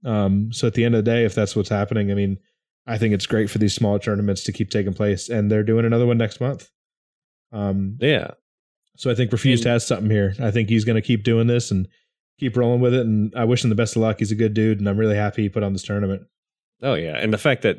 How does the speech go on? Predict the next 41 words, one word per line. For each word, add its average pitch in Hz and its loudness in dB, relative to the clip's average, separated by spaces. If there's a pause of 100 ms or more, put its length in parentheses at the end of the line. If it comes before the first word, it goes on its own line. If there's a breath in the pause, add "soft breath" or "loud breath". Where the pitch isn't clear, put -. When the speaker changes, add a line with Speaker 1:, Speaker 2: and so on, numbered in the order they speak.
Speaker 2:
it 104 -2
was 92 -4
so 104 2
cleanly 104 0
put - -8
together 90 -2
and 87 -6
so 101 0
well 90 0
done, 82 -8
uh, 85 -4
didn't 90 -4
hurt 90 -4
anything. 85 -8 (360)
Speaker 1:
Oh, 117 -2
Speaker 2:
Uh, 95 2
I've - -20
Speaker 1:
production 131 0
Speaker 2:
seen - 4
more 135 4
Speaker 1:
value's 139 4
been 117 2
on 107 0
Speaker 2:
people 107 2
Speaker 1:
point. 104 -2 (600)
Speaker 2:
Oh, 143 0
yeah. 95 0
I've, 131 -2
I've 156 2
seen 185 4
more 147 4
people 120 0
come 110 2
to 110 0
this 95 0
tournament 90 0
and 87 -6
watch, 87 -6 (140)
uh, 87 0
watch 90 -4
them 85 -8